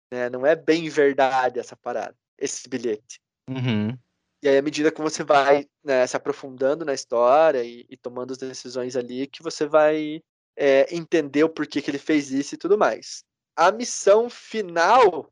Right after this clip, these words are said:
Speaker 1: em tese, ela não muda muito, independente do caminho que você fizer.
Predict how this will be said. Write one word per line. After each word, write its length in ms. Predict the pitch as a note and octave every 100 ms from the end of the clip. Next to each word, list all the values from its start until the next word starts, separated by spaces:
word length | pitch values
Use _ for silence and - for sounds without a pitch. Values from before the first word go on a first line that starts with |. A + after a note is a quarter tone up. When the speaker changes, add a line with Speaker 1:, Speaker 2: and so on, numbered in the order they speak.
| -
Speaker 1:
em 200 | F#3 A3
tese, 560 | - G3 G3 G3 F#3+
ela 140 | F3+ G3
não 160 | G3+
muda 340 | F3+ F#3+ A#3+ G#3
muito, 400 | E3 F3+ D#4 A3+
independente 540 | F3 D#3+ E3 C#3+ D3 -
do 100 | D3+
caminho 360 | D3 C#3 C#3+
que 100 | D#3
você 200 | C#3 C3+
fizer. 500 | C3+ C3+ C3 B2 -